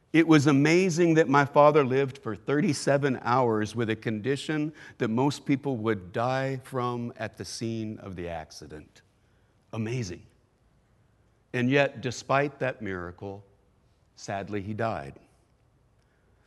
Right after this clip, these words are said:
That was a lot for me as a teenager to go through and to make sense of emotionally.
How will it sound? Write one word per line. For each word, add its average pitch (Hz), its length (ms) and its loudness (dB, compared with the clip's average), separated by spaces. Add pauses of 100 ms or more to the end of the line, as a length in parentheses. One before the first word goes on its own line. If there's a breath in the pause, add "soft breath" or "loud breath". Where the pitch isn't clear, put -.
(240 soft breath)
That 175 160 6
was 170 160 4
a 165 60 4
lot 170 300 10
for 139 220 2
me 131 380 4
as 117 180 6
a 104 80 -4
teenager 120 640 2
to 110 100 -2
go 113 240 2
through 117 520 -2
and 98 180 -4
to 95 220 -6 (360 soft breath)
make 120 220 0
sense 131 420 2
of 110 160 4
emotionally. 104 800 0